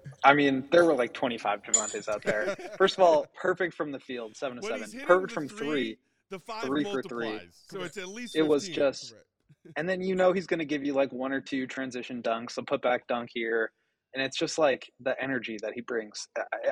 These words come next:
Speaker 1: I feel like it just completely changes the identity of the team when he's out there. I loved, as, as I'm sure you'll be able to guess, Dave, those lineups with him, Derek,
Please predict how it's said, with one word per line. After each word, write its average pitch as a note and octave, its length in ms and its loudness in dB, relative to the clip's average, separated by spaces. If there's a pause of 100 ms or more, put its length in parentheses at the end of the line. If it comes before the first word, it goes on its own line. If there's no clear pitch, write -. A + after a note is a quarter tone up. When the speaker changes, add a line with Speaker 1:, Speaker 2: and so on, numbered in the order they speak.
Speaker 1:
I B2+ 60 4
feel D#3+ 120 2
like C#3+ 100 6
it C3+ 60 4
just C3 340 -2
completely C#3 520 2
changes A#2 500 -6
the A2+ 320 4 (320)
identity C3 460 0
of A2 100 -4
the A#2 80 -6
team A#2+ 240 -10
when A2 100 -14
he's A2 140 -12
out G#2 220 0
there. A2+ 240 4 (280)
I A2+ 60 0
loved, C3+ 320 4 (120)
as, - 320 -6 (120)
as A#2 100 -8
I'm A#2+ 140 -2
sure C3 180 -2
you'll B2 140 -2
be B2+ 80 0
able A#2+ 140 0
to C3 80 -10
guess, A#2+ 260 -2
Dave, A2 240 -2 (360)
those B2+ 140 2
lineups B2 380 -2
with A#2+ 180 -2
him, B2+ 360 -4 (280)
Derek, B2 340 6